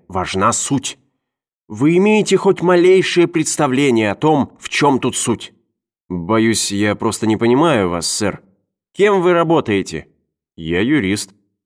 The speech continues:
«Как это я сразу не понял? Сегодня все юристы, куда ни плюнь. Вот вам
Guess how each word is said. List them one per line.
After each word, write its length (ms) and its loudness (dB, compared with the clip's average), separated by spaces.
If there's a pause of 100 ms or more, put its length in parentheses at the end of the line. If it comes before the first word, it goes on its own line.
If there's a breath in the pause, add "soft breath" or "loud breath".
(240)
«Как 340 -2
это 240 -4
я 180 0
сразу 460 -4
не 160 -2
понял? 420 -4 (240)
Сегодня 680 0
все 320 0
юристы, 640 0
куда 320 -2
ни 120 0
плюнь. 440 -2 (440)
Вот 340 -2
вам 360 0